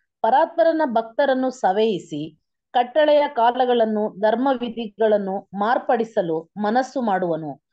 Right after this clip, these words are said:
ಆ ಭಕ್ತರು ಒಂದು ಕಾಲ, ಎರಡು ಕಾಲ, ಅರ್ಧ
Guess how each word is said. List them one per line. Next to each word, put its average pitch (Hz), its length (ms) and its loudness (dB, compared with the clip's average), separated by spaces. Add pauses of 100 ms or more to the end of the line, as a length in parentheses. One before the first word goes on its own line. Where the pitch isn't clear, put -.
(260)
ಆ 254 160 0
ಭಕ್ತರು 269 480 0
ಒಂದು 240 360 0
ಕಾಲ, 208 300 0 (300)
ಎರಡು 196 340 0
ಕಾಲ, 190 380 -2 (280)
ಅರ್ಧ 180 200 -4